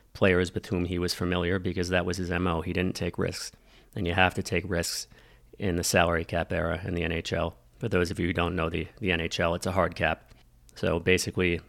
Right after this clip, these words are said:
unless you have a player on long-term injured reserve, in which case you get cap relief, you are either under the cap or you forfeit every game. Uh, the N B A has a zillion exceptions that allow teams to exceed the cap.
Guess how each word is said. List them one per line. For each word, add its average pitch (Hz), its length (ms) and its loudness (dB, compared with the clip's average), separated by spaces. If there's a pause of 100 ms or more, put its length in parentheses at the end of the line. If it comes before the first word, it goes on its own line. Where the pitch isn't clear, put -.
(120)
unless 98 460 0
you 98 60 2
have 87 100 2
a 90 40 -2
player 87 300 2
on 87 160 2
long-term 87 420 0
injured 82 240 -4
reserve, 110 460 0 (120)
in 95 100 -4
which - 160 -6
case 90 220 -4
you 110 60 -10
get 107 120 -10
cap 104 200 -2
relief, 127 300 0 (1200)
you 95 200 0
are 87 200 2
either 87 420 0 (420)
under 95 200 2
the 92 80 0
cap 110 280 2 (280)
or 92 160 -4
you 87 120 0
forfeit 90 380 2
every 82 180 -2
game. - 220 -8 (500)
Uh, 98 120 -4
the 90 140 2
N 90 140 4
B 87 140 2
A 85 100 4
has 87 180 -4
a 87 40 -4
zillion 85 440 2
exceptions - 800 -6
that 87 320 -4 (160)
allow 87 340 0 (120)
teams 87 480 -2
to 85 560 -6
exceed 92 340 -4
the 85 60 -8
cap. - 400 -6